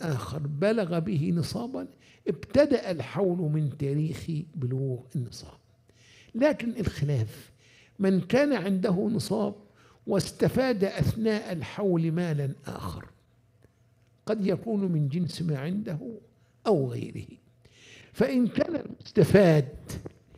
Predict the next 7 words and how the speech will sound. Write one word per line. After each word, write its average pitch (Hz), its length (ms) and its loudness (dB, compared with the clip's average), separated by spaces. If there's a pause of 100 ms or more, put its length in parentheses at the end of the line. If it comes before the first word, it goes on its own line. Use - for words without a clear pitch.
(420)
نماء 233 840 6
لما 180 540 6
عنده 165 540 0
من 156 300 0
مال 196 580 0
كريع 156 420 2
التجارة، 127 800 -6